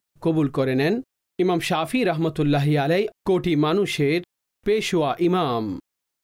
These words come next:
তিনি হযরতে ইমামে আজম আবু হানিফা রাদিয়াল্লাহু তাআলা আনহুর মাজারে পাকে যেতেন। বলেছেন, "যখনই কোনো মুশকিল সামনে চলে আসতো, ওনার মাজারে যেতাম, দুই রাকাত নামাজ পড়তাম, দোয়া করতাম, ওনার ওসিলা দিতাম। আমি সেখান থেকে ওঠার আগেই আল্লাহ হাজত পূর্ণ করে দিতেন।"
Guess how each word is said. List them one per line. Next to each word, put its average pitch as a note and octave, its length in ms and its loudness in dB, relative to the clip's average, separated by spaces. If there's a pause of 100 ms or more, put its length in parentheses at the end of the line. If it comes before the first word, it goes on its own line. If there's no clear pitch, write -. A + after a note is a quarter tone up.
(280)
তিনি F#3 420 0 (400)
হযরতে G3 440 0
ইমামে F#3 300 2
আজম D#3+ 420 0
আবু D3+ 160 0
হানিফা G#3 320 0
রাদিয়াল্লাহু E3+ 380 0
তাআলা D3 160 2
আনহুর E3 160 0
মাজারে E3+ 280 0
পাকে D3+ 180 -2
যেতেন। C3+ 280 -4 (120)
বলেছেন, F3+ 340 0
"যখনই F3+ 340 0
কোনো F3 180 0
মুশকিল E3 440 0
সামনে E3+ 340 0
চলে D3+ 220 0
আসতো, D3 240 -2
ওনার E3 160 2
মাজারে D#3 360 0
যেতাম, F3 320 0
দুই D#3 120 2
রাকাত D#3 240 -2
নামাজ D#3+ 280 0
পড়তাম, F3 380 -2 (320)
দোয়া F3+ 200 2
করতাম, E3+ 460 -2
ওনার D#3+ 220 2
ওসিলা D3+ 460 0
দিতাম। D3 520 0 (100)
আমি F3 160 -2
সেখান G#3+ 300 -2
থেকে G3+ 220 -2
ওঠার E3+ 280 0
আগেই F#3+ 280 -2
আল্লাহ F3 220 0
হাজত D#3+ 320 -2
পূর্ণ E3 240 0
করে C3+ 200 0
দিতেন।" E3 360 -2